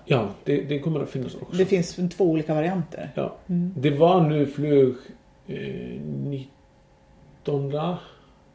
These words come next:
Speaker 1: nittonde september.
Speaker 2: Mm.
Speaker 1: Och nu blir fjortonde oktober.
Speaker 2: Mm, mm.
Speaker 1: Och sen troligen i, cirka i mitten av november också.
Speaker 2: Okej. Mm.
Speaker 1: Och sen kanske i december. Så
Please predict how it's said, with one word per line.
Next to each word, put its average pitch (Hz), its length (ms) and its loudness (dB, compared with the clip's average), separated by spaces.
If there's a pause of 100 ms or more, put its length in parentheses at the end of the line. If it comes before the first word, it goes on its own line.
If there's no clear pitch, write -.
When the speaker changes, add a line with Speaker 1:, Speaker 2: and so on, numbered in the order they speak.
Speaker 1:
nittonde 135 600 0
september. 147 600 -4 (120)
Speaker 2:
Mm. 214 260 -4 (600)
Speaker 1:
Och 156 140 -6
nu 139 220 2
blir 135 380 2 (500)
fjortonde 143 800 -2
oktober. 170 600 4
Speaker 2:
Mm, 196 120 0
mm. 247 160 -2 (120)
Speaker 1:
Och 143 140 2
sen 156 360 2
troligen 165 600 6
i, 135 360 0 (720)
cirka - 440 -2
i 123 80 6
mitten 139 480 -2
av 131 160 -4 (480)
november 127 600 -2 (160)
också. - 360 -8 (280)
Speaker 2:
Okej. 196 340 -6 (180)
Mm. 185 240 -4 (240)
Speaker 1:
Och 131 120 -4
sen 143 160 0
kanske 151 440 -2
i 123 60 2
december. 120 400 -6
Så 123 160 -2